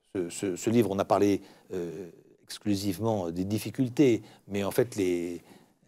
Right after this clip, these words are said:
les quatre cinquièmes de ce livre, c'est sur, euh, l'intérêt fondamental de ce métier.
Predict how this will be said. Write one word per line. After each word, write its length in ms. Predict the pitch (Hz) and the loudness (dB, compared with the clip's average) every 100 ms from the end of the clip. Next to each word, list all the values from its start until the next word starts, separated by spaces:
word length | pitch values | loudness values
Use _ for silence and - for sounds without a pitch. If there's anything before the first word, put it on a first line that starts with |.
| - | -12
les 80 | 90 | -2
quatre 180 | 139 117 | 0 0
cinquièmes 460 | 117 104 110 101 | -2 -4 -4 -2
de 80 | 92 | -2
ce 160 | 87 92 | -2 0
livre, 300 | 113 143 123 | 2 2 2
c'est 260 | - 101 | -2 -2
sur, 380 | 90 - 117 107 | -4 -4 -4 -2
euh, 640 | 95 90 87 85 85 87 90 | -2 -2 -4 -6 -10 -12 -2
l'intérêt 480 | 104 104 110 107 120 | -2 0 0 0 0
fondamental 580 | 123 113 101 98 120 | -2 -2 -2 -2 -4
de 100 | 110 | -4
ce 140 | 92 113 | -4 -6
métier. 380 | 107 - 110 | -8 -2 -2